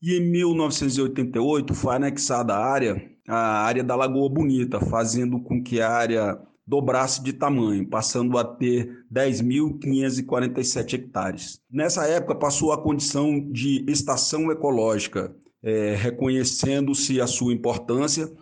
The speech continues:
para a preservação do ambiente territorial. Em mil novecentos e noventa e dois,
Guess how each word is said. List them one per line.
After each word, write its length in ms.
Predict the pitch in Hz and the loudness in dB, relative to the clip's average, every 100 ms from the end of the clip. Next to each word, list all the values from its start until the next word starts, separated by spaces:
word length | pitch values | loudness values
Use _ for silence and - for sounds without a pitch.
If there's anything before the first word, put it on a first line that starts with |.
| - - | -20 -4
para 180 | 123 127 | -2 0
a 20 | |
preservação 960 | 120 127 127 117 117 - 127 127 143 143 | 0 0 0 0 -2 -2 0 2 0 0
do 260 | 139 139 | -2 0
ambiente 500 | 143 135 135 139 - | 0 0 0 0 -2
territorial. 880 | 139 135 131 151 147 107 92 95 - _ 139 | -2 0 0 2 2 2 0 -4 -12 _ -4
Em 160 | 143 | -2
mil 200 | 160 185 | 0 2
novecentos 420 | 175 143 - 147 | 0 0 0 0
e 40 | 135 | 2
noventa 300 | 131 123 117 | 0 0 -2
e 60 | |
dois, 380 | 110 147 127 - | 0 0 0 -4